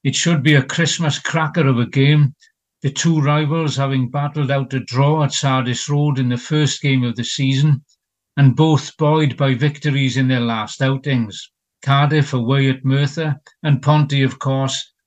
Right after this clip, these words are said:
at home to R G C. Just three points separate the two clubs in the Premiership rankings, both having won six of their eleven games played, with the Blue and Blacks having harvested three more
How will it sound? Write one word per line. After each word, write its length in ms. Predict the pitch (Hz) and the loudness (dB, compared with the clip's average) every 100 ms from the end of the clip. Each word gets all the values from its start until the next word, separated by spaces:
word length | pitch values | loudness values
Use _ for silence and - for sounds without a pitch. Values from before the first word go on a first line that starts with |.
| - | -4
at 160 | 143 - | -4 2
home 320 | 135 131 120 | 2 4 2
to 140 | 135 | 0
R 200 | 117 110 | -2 -2
G 180 | 107 113 | -4 -6
C. 540 | 107 - 139 123 98 - _ _ _ _ - | -4 2 2 2 0 -10 _ _ _ _ -2
Just 320 | 147 - - | -2 -2 0
three 240 | 170 156 | 2 2
points 480 | - 156 160 143 - | 2 2 2 0 -2
separate 480 | 170 170 170 151 135 | -2 -2 0 0 0
the 80 | 127 | -4
two 300 | - 151 139 | -2 0 0
clubs 400 | - 147 127 135 | 0 0 0 0
in 100 | 131 | 0
the 80 | |
Premiership 640 | 127 147 139 135 131 135 - | 0 -2 -2 -2 -2 -4 -4
rankings, 600 | 143 147 147 165 156 131 - _ _ _ _ _ - | -2 -2 -2 -2 0 -2 -6 _ _ _ _ _ -2
both 280 | 151 147 - | 2 2 2
having 360 | 139 131 127 | 0 2 2
won 260 | 123 131 120 | 2 0 0
six 460 | - - 156 - 139 | -4 -4 -6 -4 -4
of 120 | 110 | -2
their 160 | 127 | 0
eleven 480 | 123 123 135 131 127 | 2 2 4 4 2
games 400 | 120 131 127 117 | 2 2 2 -2
played, 500 | - 143 143 151 135 _ _ _ _ _ | -4 -2 0 0 -2 _ _ _ _ _
with 100 | 143 | 0
the 60 | 139 | 2
Blue 320 | 135 156 160 | 2 2 4
and 140 | 147 | 2
Blacks 480 | 143 147 147 - - | 2 0 -2 -6 -10
having 280 | - 139 139 | -4 0 0
harvested 720 | 117 139 139 143 - 143 131 - | 2 2 2 0 -2 -2 -2 -4
three 380 | - 147 151 | -8 -2 2
more 380 | 143 127 123 113 | 2 2 -2 -4